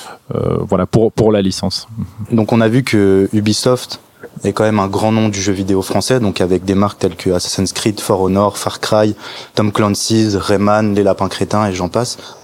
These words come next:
Speaker 2: Comment est-ce que justement vous avez fait pour rester compétitif, surtout en continuant une saga de la renommée de Prince of Persia ?
Speaker 1: Bah écoutez, pour, euh, rester compétitif dans l'esprit des joueurs, euh, et on va dire, euh,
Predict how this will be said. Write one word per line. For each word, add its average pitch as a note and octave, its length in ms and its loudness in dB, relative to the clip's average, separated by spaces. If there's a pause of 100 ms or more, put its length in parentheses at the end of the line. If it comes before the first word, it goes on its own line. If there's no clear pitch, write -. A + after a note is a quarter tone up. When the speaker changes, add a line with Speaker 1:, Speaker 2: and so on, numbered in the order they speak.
(140)
Speaker 2:
Comment A#2+ 200 2
est-ce C3 140 -2
que D3 100 2
justement B2 400 0
vous A2 160 2
avez F#2 160 4
fait A#2+ 200 2
pour G#2+ 220 -2
rester G2 240 0
compétitif, G#2+ 800 -2 (200)
surtout - 460 -2
en F2+ 380 0
continuant A#2 540 2
une G#2+ 120 2
saga G#2+ 460 0 (260)
de G2+ 80 2
la F#2+ 100 4
renommée G2+ 360 2
de G#2+ 100 2
Prince - 280 -2
of F#2+ 120 -4
Persia ? - 320 -6 (240)
Speaker 1:
Bah G#2+ 80 2
écoutez, - 340 0
pour, A2+ 360 2
euh, G#2+ 100 4 (300)
rester A2 420 0
compétitif A2+ 720 0
dans G2+ 140 2
l'esprit G#2 460 -2
des A2 160 4
joueurs, A2 640 2 (540)
euh, F#2 840 4
et F#2 200 -2
on F#2 100 0
va F#2 160 0
dire, F#2+ 300 2
euh, E2+ 560 2